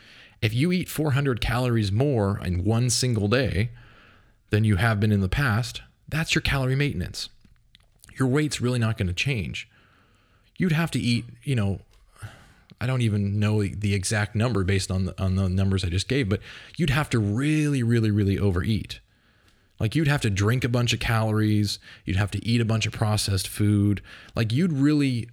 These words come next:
you'd really know if you went super over. So again, it's not about getting tied up in the numbers all the time. If you're chronically overeating, then yeah, what do you expect? But if you have one day where you eat a little bit more than you normally do,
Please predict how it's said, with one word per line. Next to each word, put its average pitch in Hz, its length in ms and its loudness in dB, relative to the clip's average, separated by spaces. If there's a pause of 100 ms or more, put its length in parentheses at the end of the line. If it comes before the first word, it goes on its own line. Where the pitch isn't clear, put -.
(220)
you'd 170 280 2
really 123 340 4
know 92 460 0 (160)
if - 180 0
you 113 100 4
went 101 200 0
super 98 420 0
over. 95 380 -2 (800)
So 143 400 0 (260)
again, 139 240 2
it's 120 160 0
not 165 160 2
about 139 200 0
getting 120 220 2
tied 123 420 -2
up 120 140 2
in 117 80 2
the 104 60 4
numbers 101 560 2
all 98 120 -2
the 87 100 -4
time. 101 440 -2 (560)
If 117 140 0
you're 113 120 4
chronically 117 640 0
overeating, 101 500 2
then 123 320 -2
yeah, 156 200 2
what 92 140 2
do 104 80 2
you 98 60 2
expect? - 560 -4
But 131 120 0
if 139 140 -2
you 151 80 0
have 113 240 -2
one 123 320 0
day 120 220 0
where 110 120 0
you 95 140 0
eat 113 160 0
a 120 60 2
little 117 160 2
bit 107 140 -2
more 110 220 2
than 101 140 0
you 98 80 2
normally 113 380 0
do, 185 260 0